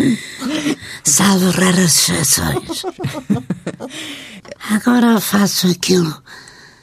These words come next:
que se faz na minha idade, acho eu. Sorrir para trás. Sorrir para aquilo que se foi.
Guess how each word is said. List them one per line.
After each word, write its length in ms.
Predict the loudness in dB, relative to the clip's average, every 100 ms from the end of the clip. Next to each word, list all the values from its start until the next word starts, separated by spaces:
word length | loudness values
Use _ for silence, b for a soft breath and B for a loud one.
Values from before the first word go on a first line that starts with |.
| B
que 120 | -2 0
se 200 | 2 2
faz 480 | 2 2 2 0
na 80 | -2
minha 260 | -2 -2 -2
idade, 280 | 0 -2 -2
acho 320 | -2 -2 -4
eu. 200 | -8 -10 -14 B B B B B B B B -2
Sorrir 680 | 0 2 2 4 4 2 -2 _ _ _ _ _ B B B B _
para 240 | 2 4
trás. 520 | 2 2 2 2 -4 -10 B B B B B _
Sorrir 580 | 0 2 2 2 2 2
para 160 | 2
aquilo 300 | 2 2 0
que 80 | 2
se 140 | 0 0
foi. 280 | -2 -6